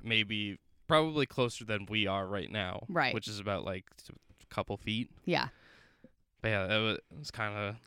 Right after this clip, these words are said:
Speaker 2: It's kind of romantic, though, 'cause then
Speaker 1: Yeah.
Speaker 2: it's like a keepsake of, you know.
Speaker 1: Uh, they do a cute little montage. They go go-karting. They're at the beach, and you could see they're really,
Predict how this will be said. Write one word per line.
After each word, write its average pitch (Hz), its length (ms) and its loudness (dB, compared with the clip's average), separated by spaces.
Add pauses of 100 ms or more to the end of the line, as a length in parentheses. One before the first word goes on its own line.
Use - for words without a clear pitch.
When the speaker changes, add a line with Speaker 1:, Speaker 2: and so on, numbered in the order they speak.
Speaker 2:
It's - 180 -4
kind 247 240 4
of 269 60 4
romantic, 175 560 4
though, 147 360 6
'cause - 140 2
then 254 160 6
Speaker 1:
Yeah. - 80 6
Speaker 2:
it's 170 140 0
like 202 160 4
a 208 60 2
keepsake 147 640 -2
of, 143 260 -4
you 175 160 -2
know. 151 240 -2 (720)
Speaker 1:
Uh, 110 460 4
they 123 120 2
do 131 140 2
a 127 60 0
cute 131 180 -2
little 120 180 0
montage. 107 800 0
They 110 80 -6
go 104 180 -6
go-karting. 104 800 0
They're 104 140 0
at 95 140 -2
the 98 60 -10
beach, 107 480 -4
and 104 280 -2 (340)
you 123 120 2
could 120 120 2
see 127 160 4
they're 113 240 2
really, 110 540 2